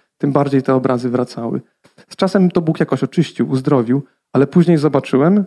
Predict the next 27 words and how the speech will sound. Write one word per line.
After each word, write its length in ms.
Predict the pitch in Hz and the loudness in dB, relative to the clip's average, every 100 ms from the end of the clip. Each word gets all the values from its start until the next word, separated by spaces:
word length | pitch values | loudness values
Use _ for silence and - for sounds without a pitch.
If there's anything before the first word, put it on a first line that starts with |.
| - _ - | -6 _ -2
że 80 | |
moje 220 | 151 175 160 | 0 2 2
doświadczenie 600 | 147 - 151 170 156 143 | 0 0 -2 0 0 2
relacji 300 | 143 143 151 | 0 -2 -4
z 40 | |
tą 120 | 147 | -2
dziewczyną 340 | 135 - 151 147 | -2 0 0 2
jest 160 | 131 | 2
wielkim 460 | 131 165 156 135 123 | 0 0 -2 -8 -4
darem. 420 | 131 131 113 117 _ _ _ _ _ _ _ 147 | -2 -2 -4 -10 _ _ _ _ _ _ _ 0
Ile 200 | 143 127 | 2 2
bardziej 480 | 151 165 151 156 | 0 0 2 0
mogę 260 | 151 143 139 | 0 2 0
s-, 220 | 135 - - | 0 -8 -12
zrozumieć 540 | 127 131 127 147 135 151 | -2 -2 0 0 0 -2
osoby, 340 | - 131 127 | -4 -4 -2
które 220 | - 135 | -2 -4
są 120 | - | -4
w 60 | 127 | -6
takiej 240 | 131 127 | -6 -6
sytuacji, 520 | 123 - 131 123 - 143 | -10 -4 -4 -2 -6 0
ile 140 | 139 | 0
więcej 440 | 127 165 170 170 | 2 0 2 0
mam 140 | 160 151 | 0 0
w 40 | |
sobie 240 | - 143 143 | -2 -2 0
miłosierdzia 680 | 139 135 143 139 120 117 | 2 2 0 0 -2 -6